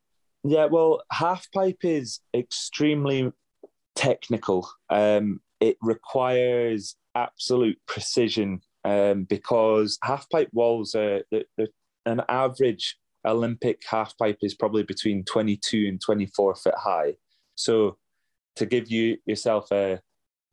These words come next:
a sort of an idea that it's bigger than most houses. Um, the, and, and that, that the transition, if you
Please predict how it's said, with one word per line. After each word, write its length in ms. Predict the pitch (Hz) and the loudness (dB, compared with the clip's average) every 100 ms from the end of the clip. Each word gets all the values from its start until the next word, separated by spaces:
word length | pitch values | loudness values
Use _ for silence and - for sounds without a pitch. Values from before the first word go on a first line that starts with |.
| - | -6
a 80 | |
sort 220 | 98 107 98 | -4 -2 0
of 80 | |
an 60 | 101 | 0
idea 480 | 101 98 107 104 98 | 0 -2 0 2 2
that 200 | 95 80 76 - - | 0 -2 -6 -6 -6
it's 160 | 98 - - | -6 -4 0
bigger 240 | 117 120 | 2 2
than 220 | 110 104 | 0 0
most 300 | 104 101 - | 2 0 -2
houses. 580 | - 104 101 90 90 - _ _ _ - | 0 0 0 -4 -8 -12 _ _ _ -4
Um, 560 | 98 95 92 92 90 - _ _ _ _ | 0 0 0 -2 -4 -6 _ _ _ _
the, 200 | 104 98 - | 4 4 4
and, 140 | 104 - | 2 2
and 200 | 107 110 | 2 2
that, 140 | - - | -2 -2
that 200 | 110 104 - _ _ _ _ _ - - | 0 0 -2 _ _ _ _ _ -8 -2
the 100 | 110 | -2
transition, 1040 | - - 139 143 120 131 127 120 98 90 - _ _ - | -2 0 0 0 0 0 2 0 -2 -4 -10 _ _ -6
if 200 | 107 123 | -4 0
you 440 | 143 151 143 135 | 2 2 2 0